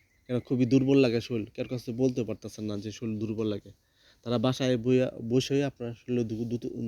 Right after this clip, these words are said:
শরীরের মধ্যে দ্রুত শক্তিটা বাড়াতে পারবেন। আর এই শক্তিটা সহজে ধরে রাখতে পারবেন কীভাবে? এরকম আপনারা লং নেবেন, তিনটা লং নেবেন আর একটা খেজুর আর লং একসাথে নিয়ে রাত্রেবেলা যখন ঘুমাইতে যাবেন, ঘুমানো যাওয়ার আগে চিবায় চিবায় যদি খান,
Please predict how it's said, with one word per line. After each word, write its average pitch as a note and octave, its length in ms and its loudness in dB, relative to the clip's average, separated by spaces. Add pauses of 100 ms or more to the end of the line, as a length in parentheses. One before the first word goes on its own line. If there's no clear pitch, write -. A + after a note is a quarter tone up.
(100)
শরীরের C#3 300 4
মধ্যে C3 160 4
দ্রুত A#2+ 260 -4
শক্তিটা B2 400 -6
বাড়াতে A2 320 -2
পারবেন। A2+ 260 -4 (520)
আর A2+ 100 -4
এই C3 180 6
শক্তিটা C#3+ 380 -6
সহজে B2+ 300 -4
ধরে A#2 200 0
রাখতে G#2+ 180 -6
পারবেন G2+ 200 -2
কীভাবে? G#2 300 -4 (400)
এরকম C#3+ 340 6
আপনারা C3 240 4
লং A2+ 240 6
নেবেন, G2 280 -2 (1000)
তিনটা D3+ 300 2
লং B2 220 4
নেবেন C3 380 2 (260)
আর G#2+ 280 -2
একটা B2+ 240 -6
খেজুর A#2+ 400 0
আর A2+ 120 0
লং G#2+ 200 -2 (100)
একসাথে A#2 340 -10
নিয়ে A#2+ 220 -2 (540)
রাত্রেবেলা C3+ 420 2
যখন B2 220 2
ঘুমাইতে A#2+ 340 2
যাবেন, C#3 280 2
ঘুমানো A2+ 300 0
যাওয়ার A#2 200 2
আগে G#2+ 120 -2 (120)
চিবায় C#3 220 0
চিবায় A2+ 240 -4
যদি A#2 240 -4
খান, B2+ 200 -12